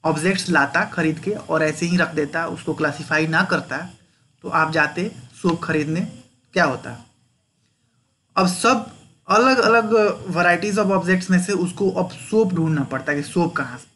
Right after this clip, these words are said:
कहाँ पे है। तो ये बहुत मुश्किल हो सकती थी, बहुत time लगता, time consuming, दिमाग का खपत।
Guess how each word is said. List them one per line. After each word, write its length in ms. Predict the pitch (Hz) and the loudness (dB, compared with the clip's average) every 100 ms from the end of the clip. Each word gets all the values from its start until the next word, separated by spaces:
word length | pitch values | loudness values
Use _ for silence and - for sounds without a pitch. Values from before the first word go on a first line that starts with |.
| - | -6
कहाँ 220 | 135 120 | -4 -4
पे 60 | 127 | -8
है। 280 | 127 139 _ _ - | -12 -16 _ _ -4
तो 60 | |
ये 80 | 160 | -2
बहुत 340 | 151 160 185 170 | 0 -2 -2 -2
मुश्किल 360 | 147 - 180 | -4 -2 0
हो 100 | 165 | 0
सकती 280 | 156 160 156 | -4 -4 -6
थी, 160 | 143 151 | -4 -4
बहुत 340 | 156 175 175 | -2 -2 -2
time 240 | 143 165 | -2 -2
लगता, 240 | 165 156 156 | -2 -4 -4
time 320 | - 151 165 | -2 -2 0
consuming, 540 | 160 156 156 151 151 156 - _ _ _ _ _ _ _ _ _ _ _ | -2 -2 -2 -4 -6 -12 -20 _ _ _ _ _ _ _ _ _ _ _
दिमाग 280 | 160 151 160 | -2 2 2
का 100 | 180 | 0
खपत। 480 | 156 - 139 147 - | -4 -6 -4 -4 -6